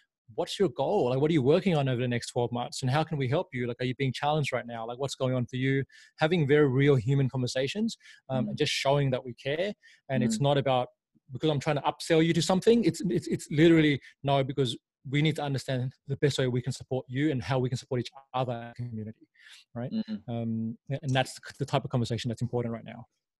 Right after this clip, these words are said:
Speaker 2: Uh, yeah, very good point. There, I mean, there's also a, um, a danger too, right, in bringing too many people on at the same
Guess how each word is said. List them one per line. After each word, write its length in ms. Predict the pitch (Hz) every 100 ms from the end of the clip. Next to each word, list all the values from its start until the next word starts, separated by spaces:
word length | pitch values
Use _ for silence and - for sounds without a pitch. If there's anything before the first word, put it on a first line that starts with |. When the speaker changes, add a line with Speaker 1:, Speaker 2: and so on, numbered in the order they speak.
| _ _ 120
Speaker 2:
Uh, 80 | 110
yeah, 160 | 117 117
very 260 | 120 135
good 180 | 131 113
point. 360 | - 123 113 107
There, 160 | 143 135
I 60 |
mean, 120 | 147
there's 160 | 143 139
also 380 | 147 151 143 135
a, 240 | 131 123 113
um, 500 | 107 107 104 104 104
a 120 | 110 107
danger 400 | 117 123 113 107
too, 240 | - 120
right, 300 | 107 104 107
in 280 | 107 107 107
bringing 560 | 123 127 127 117 113 -
too 120 | 135
many 220 | 127 113
people 320 | - 120 113
on 180 | 98 113
at 100 | 107
the 60 | -
same 280 | - 101